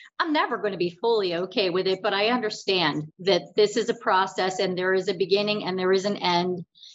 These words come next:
Um, so yes, we do provide, we're providing hospice right now for Champ. He came in ten years old, uh, July two thousand eighteen, and he's in, he's in kidney failure right now. Um, so he might have a couple of days,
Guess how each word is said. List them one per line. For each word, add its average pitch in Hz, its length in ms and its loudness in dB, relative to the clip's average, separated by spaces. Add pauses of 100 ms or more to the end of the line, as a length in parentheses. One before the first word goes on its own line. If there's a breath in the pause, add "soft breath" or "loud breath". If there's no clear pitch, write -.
(200 loud breath)
Um, 180 500 0 (140)
so - 140 -2
yes, 208 340 0
we 208 220 -2
do 233 180 2
provide, 214 380 0
we're 262 160 2
providing 233 460 -2
hospice 196 480 -4
right 180 220 0
now 185 300 2
for 170 380 0
Champ. 165 380 0
He 202 400 0
came 202 220 0
in 196 240 0
ten 220 240 0
years 247 240 0
old, 190 460 0 (480)
uh, 180 160 2
July 196 480 0
two 208 240 -4
thousand 190 400 0
eighteen, 190 500 0
and 196 180 0
he's 208 280 0
in, 202 260 -2
he's 226 260 0
in 208 120 0
kidney 170 360 -2
failure 156 360 2
right 165 280 0
now. 165 300 0 (560 loud breath)
Um, 170 320 0
so 254 180 0
he 262 140 0
might 254 220 0
have 240 180 -2
a 240 80 -4
couple 240 300 -2
of 240 160 -4
days, 202 300 2